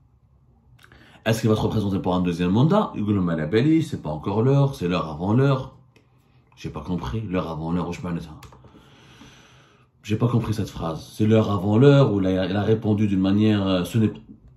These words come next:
ce n'est pas le moment. » Euh, et le journaliste, euh, ça se voit que c'est une question qui est, qui a été dictée.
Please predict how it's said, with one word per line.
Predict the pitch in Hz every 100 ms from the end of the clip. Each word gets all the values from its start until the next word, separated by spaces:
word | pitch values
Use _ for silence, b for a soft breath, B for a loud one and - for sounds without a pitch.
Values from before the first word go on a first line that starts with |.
| -
ce | 139
n'est | 113
pas | 107 98
le | 95
moment. » | 117 135 147 147 143 - - - - - - - - - - 101
Euh, | 101 98 90 87
et | 117
le | 120
journaliste, | 113 123 123 120 123 117 - - - -
euh, | 104 101 98 92 85 73
ça | 117
se | 104
voit | 95
que | 113
c'est | 113 107
une | 107
question | 120 117 - 113
qui | 107 - 101 104 101 98
est, | 87 - -
qui | -
a |
été | 107 104 104
dictée. | 120 123 - 190 214 -